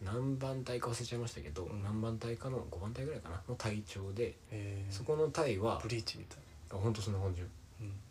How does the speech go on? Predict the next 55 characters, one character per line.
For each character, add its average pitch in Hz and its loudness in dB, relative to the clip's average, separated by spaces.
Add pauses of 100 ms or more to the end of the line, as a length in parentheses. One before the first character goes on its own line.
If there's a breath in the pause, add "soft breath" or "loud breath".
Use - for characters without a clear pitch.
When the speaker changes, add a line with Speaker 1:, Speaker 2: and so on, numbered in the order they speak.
(120)
Speaker 1:
そ - -4
の 156 4
隊 143 4
は、 82 0 (100)
み 165 8
ん 190 10
な 185 8
消 175 10
防 160 12
隊 147 4
な 131 4
ん 104 2
だ - -4
け - -6
ど、 78 -2 (460 loud breath)
そ - 0
の 147 6
隊 - 2
は、 78 0
あ 82 0
の、 78 -2
江 113 6
戸 139 8
時 147 4
代 98 4
の 80 2
火 80 2
消 - 6
し - 2
み 123 4
た 71 -4
い 69 -6
な - -10
感 82 -2
じ 76 0
な 69 -2
の、 73 -8
み 76 -2
ん 73 -2
な。 71 -4
Speaker 2:
へ 69 -10 (280)
ー。 95 -4
Speaker 1:
え、 - -6
な 101 2
ん - 2
か - -4
ち - -2
ょ - 0
っ - 0
と 90 2
和 101 8
風 156 2
な 143 4
の - 2
よ、 - -6